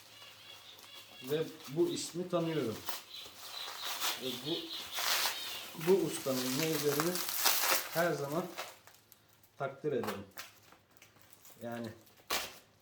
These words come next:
Neyzen T V'nin başlangıcında çok kişinin, e, pabucunu dama attık. Pabucunu dama attık, e, tabirini ahilik kültüründeki gibi düşünün. Yani, e, etik ticaret yapmayan, işin ehli olmayanları da,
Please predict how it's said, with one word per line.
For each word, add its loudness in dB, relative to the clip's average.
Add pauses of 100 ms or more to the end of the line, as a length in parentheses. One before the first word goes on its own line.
(360)
Neyzen -4
T -6
V'nin -4
başlangıcında -4
çok -8
kişinin, -6 (1000)
e, -8
pabucunu -6
dama -4
attık. -14
Pabucunu -6
dama -4
attık, -12 (500)
e, -6
tabirini -4 (680)
ahilik 0
kültüründeki -6
gibi -8 (520)
düşünün. -12
Yani, -6 (520)
e, -12
etik -8
ticaret -4
yapmayan, -8
işin -8
ehli -6
olmayanları -8
da, -8